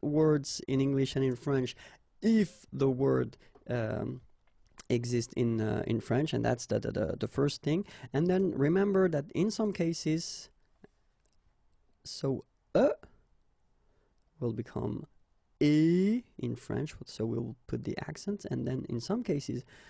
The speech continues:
Z, so la lettre Z, will become la lettre S. Okay, all right.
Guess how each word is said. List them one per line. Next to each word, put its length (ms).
Z, 360
so 340
la 180
lettre 360
Z, 420
will 160
become 440
la 120
lettre 460
S. 480
Okay, 360
all 80
right. 200